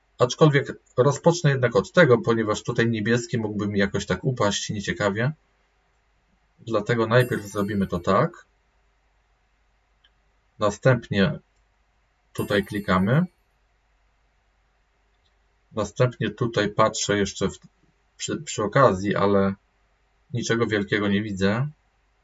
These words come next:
Znaczy jeszcze tu na upartego mógłbym szukać, żeby czerwony się pojawił i byłoby fajne połączenie.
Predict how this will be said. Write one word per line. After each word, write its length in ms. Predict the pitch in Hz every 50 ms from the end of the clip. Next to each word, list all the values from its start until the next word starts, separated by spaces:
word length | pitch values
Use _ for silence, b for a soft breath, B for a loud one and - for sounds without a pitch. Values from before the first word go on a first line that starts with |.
| _ _ _ _ _ _ _ _ _ _ _ _ _ _ _ _ _ _
Znaczy 180 | - - -
jeszcze 200 | - 117 - 120
tu 140 | 117 - 131
na 100 | 127 123
upartego 580 | 123 120 117 120 110 - - - 123 113 107 104
mógłbym 360 | 101 107 107 107 107 101 98
szukać, 340 | - - 117 110 107 104 101
żeby 260 | 95 104 104 101 90
czerwony 440 | - - 104 98 107 117 113 107 95
się 120 | - -
pojawił 540 | - - 101 98 92 87 98 104 117 123 123 _ _ _ _ _ _ _ _ _ _ _ _
i 60 | -
byłoby 320 | - 113 113 107 98 95 98
fajne 300 | - 120 117 117 113 104
połączenie. 680 | - 110 104 104 101 - 127 117 98 90 - -